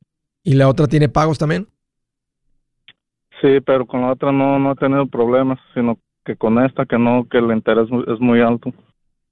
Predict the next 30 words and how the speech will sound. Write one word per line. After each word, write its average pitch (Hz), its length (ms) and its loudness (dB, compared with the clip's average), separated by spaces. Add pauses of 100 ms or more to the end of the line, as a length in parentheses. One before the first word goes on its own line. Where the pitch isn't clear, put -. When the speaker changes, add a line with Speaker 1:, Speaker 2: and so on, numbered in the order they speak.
(520)
Speaker 1:
El, - 180 -6
el, 156 160 0
no 156 60 4
Speaker 2:
Quisiera 151 220 4
Speaker 1:
creo, - 20 0
no 185 220 2
creo 220 140 2
Speaker 2:
saber. - 100 -2
Speaker 1:
que 226 80 2
el 180 100 2
interés 143 440 0
sea 156 200 0
variable, 123 420 2
no 139 100 2
creo 175 140 0
que 175 80 0
el 160 60 4
interés 131 340 0
haya 127 160 0
subido. 104 480 -4 (400)
Simplemente 175 380 2
la 156 160 2
compraste 160 520 -2
con 156 120 0
un 139 100 2
interés 117 380 -2
alto. - 260 -12 (100)
¿Qué 156 80 0
interés 165 320 2
tiene? 120 300 -4